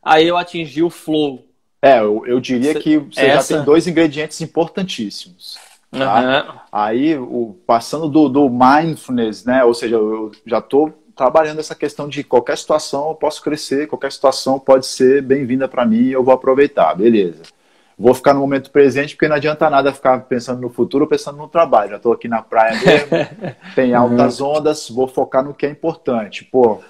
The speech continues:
Speaker 2: como é que eu tô hoje, né? O que eu preciso? Faço um trabalho ali pra, pra vir pro momento presente. Eu cheguei também nesse trabalho que você me convidou pra fazer, Diegão, no conceito de savoring.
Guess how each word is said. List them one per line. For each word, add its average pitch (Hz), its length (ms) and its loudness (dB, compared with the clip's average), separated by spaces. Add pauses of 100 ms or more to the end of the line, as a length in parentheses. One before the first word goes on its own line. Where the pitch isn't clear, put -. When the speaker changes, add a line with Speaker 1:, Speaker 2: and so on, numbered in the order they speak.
Speaker 2:
como 131 160 -4
é 143 40 2
que 139 80 -4
eu 135 40 -2
tô 135 200 0
hoje, 143 600 4
né? 139 120 -4
O 139 40 -12
que - 140 -14
eu 123 40 -8
preciso? 131 580 -4
Faço 127 280 -2
um 127 40 -18
trabalho 123 440 2
ali 117 220 -2
pra, 120 300 0 (260)
pra 110 140 -6
vir 117 140 -8
pro 123 140 -8
momento 123 240 -4
presente. 104 560 -2 (400)
Eu 220 200 4
cheguei 143 440 0
também 127 460 0
nesse 120 200 -4
trabalho 113 360 0
que 113 100 -10
você 107 520 -2
me 104 180 -4
convidou 104 400 0
pra 104 160 -4
fazer, 113 380 -2
Diegão, 101 340 -8 (120)
no 127 220 -6
conceito 147 460 -2
de 147 80 -10
savoring. 123 580 2